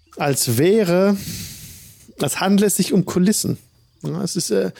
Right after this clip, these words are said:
dein, dein, dein Kopf bringt das nicht zusammen. Du bist zwar im Sumpf aufgewachsen, aber hier sind keine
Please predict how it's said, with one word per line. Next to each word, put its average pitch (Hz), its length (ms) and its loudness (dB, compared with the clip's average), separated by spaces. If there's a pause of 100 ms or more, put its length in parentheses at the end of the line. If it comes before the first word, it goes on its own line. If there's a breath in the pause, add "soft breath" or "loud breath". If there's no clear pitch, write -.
(260 loud breath)
dein, 151 200 -2
dein, 165 180 0
dein 151 160 0
Kopf - 240 -6
bringt 175 220 2
das 190 120 -2
nicht 185 140 -2
zusammen. 170 220 0
Du 135 80 2
bist 135 160 2
zwar 165 120 2
im 147 80 4
Sumpf 175 300 2
aufgewachsen, 185 760 -2 (420 loud breath)
aber 143 220 0
hier 143 140 4
sind 143 220 2
keine 151 640 2